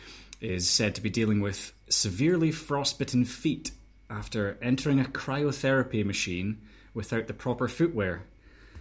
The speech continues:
Now, have you seen the, the, the images of this? 'Cause it's, um,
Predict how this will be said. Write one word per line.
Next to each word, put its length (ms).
Now, 260
have 140
you 100
seen 360
the, 440
the, 100
the 380
images 380
of 140
this? 260
'Cause 300
it's, 320
um, 400